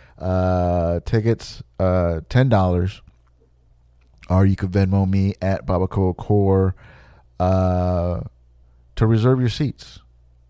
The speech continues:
You know, I'm hoping to fill out this place. I'm hoping we're gonna fill it out and have a good time. So yeah, it's gonna be, uh, it'll be me, Joey Smith, Sam Castillo,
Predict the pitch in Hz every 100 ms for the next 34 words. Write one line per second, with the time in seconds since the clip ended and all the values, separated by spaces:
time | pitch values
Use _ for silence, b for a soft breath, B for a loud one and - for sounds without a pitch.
0 | _ _ 95 95 87 113 - _ _ -
1 | 98 101 123 123 110 104 - 117 104 101
2 | 101 - - 82 76 90 107 107 104 98
3 | 90 - - 117 117 107 107 101 _ b
4 | b b b b _ 95 92 95 92 87
5 | - _ b b b 92 104 107 107 -
6 | 101 98 98 95 98 95 B - 110 92
7 | 92 95 98 98 98 98 - 98 95 -
8 | 98 98 90 101 127 123 131 131 123 _
9 | _ _ _ _ - - 110 123 131 117
10 | 104 101 - - b b b b - 120
11 | 117 - 123 - 110 101 98 98 104